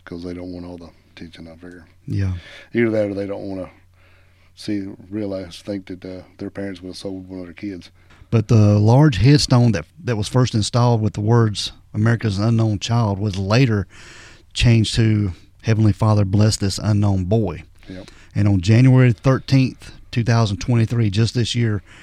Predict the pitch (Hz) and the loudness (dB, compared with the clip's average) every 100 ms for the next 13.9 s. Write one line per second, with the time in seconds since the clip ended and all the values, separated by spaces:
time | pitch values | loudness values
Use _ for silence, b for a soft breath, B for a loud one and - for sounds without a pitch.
0 | B B - 135 - 117 117 101 117 107 | B B 0 0 2 2 2 6 6 6
1 | 90 117 123 113 - - 117 123 127 123 | 6 6 6 2 0 2 4 4 4 2
2 | - 107 123 139 - 98 95 - B B | 0 2 4 4 0 -2 -4 -8 B B
3 | B 104 95 101 117 - 104 98 113 135 | B -2 2 2 0 -2 -2 4 8 8
4 | 120 120 127 113 - 95 110 107 101 - | 6 4 4 2 -2 -6 -2 -2 -4 -4
5 | 131 135 131 123 117 117 - 110 120 - | 0 2 2 0 -2 -4 -4 -4 -2 0
6 | 127 107 101 - b b b b 117 107 | 2 2 -2 -10 b b b b -2 0
7 | 107 98 107 107 104 98 104 107 110 104 | 0 0 0 0 -2 -2 0 0 0 -2
8 | - 101 98 98 - - b - 98 113 | -6 -8 -6 -8 -14 -20 b -10 -2 2
9 | 110 104 104 85 98 95 104 101 104 104 | 2 2 -2 -2 -4 -4 -2 0 0 -2
10 | 101 b b - 107 104 104 107 104 101 | -6 b b -10 -4 -4 -2 -2 -2 -2
11 | 101 107 98 - 80 69 - - _ b | -4 -4 -6 -8 -12 -14 -18 -20 _ b
12 | b b b - 143 135 135 127 127 117 | b b b -4 -2 0 2 4 4 4
13 | 117 120 - 113 107 95 110 113 | 6 4 2 0 0 0 0 0